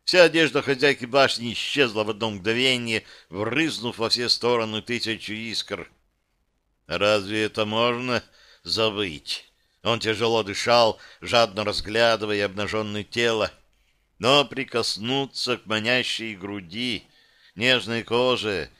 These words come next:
аппетитным бедрам не решался. «Тогда ты должен исполнить мое желание». Ее руки обвились вокруг шеи гладиатора. «А ты не боишься, Гин? Ты ведь заметила,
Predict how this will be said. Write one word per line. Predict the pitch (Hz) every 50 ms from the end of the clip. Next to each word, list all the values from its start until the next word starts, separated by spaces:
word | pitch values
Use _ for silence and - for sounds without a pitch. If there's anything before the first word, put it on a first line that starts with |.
| _ _ _
аппетитным | - 98 110 - - - 185 - - 131 135 123 - - 120 117
бедрам | 110 120 123 123 123 120 117 117 117 113 113 110 110 110 110 117 120 127
не | 131 139
решался. | 127 123 - - - 101 92 82 76 - - - - 60 - _ _ _ _ _ _ _ _ _ _ _ _ _ _ _ _ _ _ _ _ _ _
«Тогда | - 101 104 95 95 104 104 107 110 110 110 110 110 _ _ - _ _
ты | - 101 104
должен | 95 101 101 101 95 95 107 107
исполнить | 104 - - - 110 107 107 107 107 110 113 107 - 92
мое | 107 110 110 110 107
желание». | - 120 123 127 147 151 147 135 110 90 85 80 80 80 - _ _ _ _ _ _ _ _ _ _ -
Ее | 104 113 117 120 120
руки | 120 127 123 113 117
обвились | 120 113 104 101 117 113 123 123 110 104
вокруг | 107 101 - 117 120 104
шеи | - - 110 110 113
гладиатора. | 101 107 117 117 107 113 110 104 104 95 - 98 98 95 - _ _ _ _ _ _ _ _ _ _ _ _ _ _ _ _ _ _ -
«А | - 92 98
ты | - - 107 104 104 107 107
не | 104 104 104 107
боишься, | 98 107 104 101 110 120 123 - - 156 156 147
Гин? | 139 156 139 101 80 69 62 58 _ _ _ _ _ _ _ _ _ _ _ -
Ты | - 113
ведь | 110 113 104 92
заметила, | 104 127 139 175 202 208 170 - 113 87 73 67 -